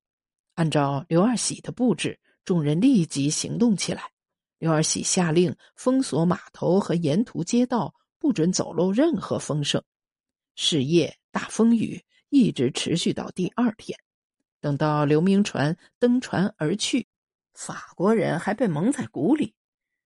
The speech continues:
据史料记载，刘铭传走时只带了一百多名亲兵和少量装备，可谓轻装简从，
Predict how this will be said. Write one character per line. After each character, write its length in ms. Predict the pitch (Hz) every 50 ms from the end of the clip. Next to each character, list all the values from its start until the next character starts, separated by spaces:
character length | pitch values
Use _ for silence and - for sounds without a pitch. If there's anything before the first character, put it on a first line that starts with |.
| _ _ _
据 360 | - - 160 147 143 139 143
史 340 | 143 - - - 110 80 - -
料 240 | 185 247 294 233 160
记 220 | - - 156 120
载， 200 | - - - - _ _ _ _ _ _ -
刘 180 | - 170 180 202
铭 240 | 220 233 214 202 233
传 300 | 226 - - 160 175 208
走 260 | 214 - - - - -
时 340 | - - - 139 147 175 - - - _
只 180 | - - - -
带 200 | - - 254 247
了 140 | 180 170 151
一 240 | - - 294 320 208
百 120 | - - - - - _ _
多 160 | - 214 277
名 200 | 294 214 156 156
亲 280 | - - - 185 180 175
兵 220 | 190 180 170 170
和 160 | 170 - 143
少 200 | 160 - - - - _ _
量 220 | - 202 269 269 180
装 240 | - 165 151 156 151
备， 220 | 139 180 - - _ _ _ _ _ _
可 160 | _ - - 139
谓 340 | 156 165 160 151 127 - -
轻 340 | - - - 262 262 262 262
装 280 | - 247 233 240 240 240
简 220 | - - - - _
从， 320 | - - - 131 147 190